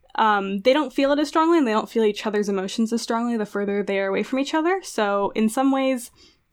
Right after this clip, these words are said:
like, regarding what Nick was saying about sort of Kel's guilt and, like,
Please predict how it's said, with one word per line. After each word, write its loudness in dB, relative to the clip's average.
like, -2
regarding 4
what 0
Nick -2
was -2
saying 0
about -2
sort -2
of -10
Kel's -2
guilt -4
and, -2
like, -6